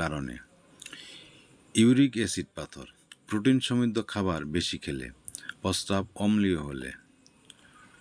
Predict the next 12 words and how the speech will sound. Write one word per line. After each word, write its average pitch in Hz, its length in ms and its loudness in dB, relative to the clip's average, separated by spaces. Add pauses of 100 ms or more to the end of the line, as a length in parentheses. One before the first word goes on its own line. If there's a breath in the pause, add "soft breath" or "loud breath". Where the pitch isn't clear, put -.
(920 loud breath)
স্টুবাইট 107 680 4
পাথর 73 320 -8 (240)
ইনফেকশনের 104 720 -2
কারণে 90 300 -2 (260)
তৈরি, 80 320 4 (240)
দ্রুত 92 260 0 (280)
বড় 82 160 0 (100)
হয়। 60 160 -8 (1000 loud breath)
সিস্টিন 117 640 2 (120)
পাথর 78 320 -4 (440)
বিরল 98 420 2 (180)
বংশগত 92 520 -2